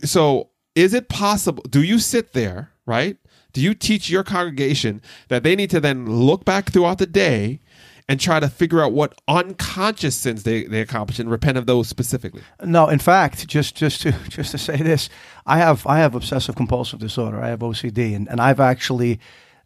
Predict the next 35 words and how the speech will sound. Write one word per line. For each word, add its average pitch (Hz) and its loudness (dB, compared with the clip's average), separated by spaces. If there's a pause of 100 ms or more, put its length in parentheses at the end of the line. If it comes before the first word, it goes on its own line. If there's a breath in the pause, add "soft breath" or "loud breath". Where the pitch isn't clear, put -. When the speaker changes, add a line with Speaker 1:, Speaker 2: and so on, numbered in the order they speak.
Speaker 2:
um, - -10
years 131 2
ago 113 0
had, 120 -2
had 120 -6
gone 120 0
through 139 2
a 113 -10
process 131 -2
in 123 -8
my 113 -6
own 127 4
mind 123 2
where 113 -4
I 113 -6
kept 123 -6
going 120 0
back 120 -2 (380 loud breath)
to 131 -6
try 131 2
to 123 -2
dig 131 2
up 131 2
sins 139 2
in 127 4
my 117 2
past 127 -2
to 127 -6
make 123 -2
sure 151 2
I 131 2
Speaker 1:
Wow. 127 -2
Speaker 2:
confess 135 0
them. 117 -2
And, 110 -6